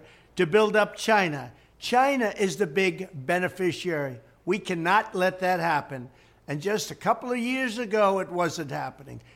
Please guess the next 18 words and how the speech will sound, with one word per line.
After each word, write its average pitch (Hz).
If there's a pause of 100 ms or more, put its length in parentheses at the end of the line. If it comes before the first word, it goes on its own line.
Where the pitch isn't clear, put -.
China 220
paid 220
to 214
the 196
United 190
States 196 (200)
hundreds 220
of 147
billions 208
of 196
dollars, 180 (420)
and 165
no 220
other 233
president 196
got 156
ten 196
cents, 151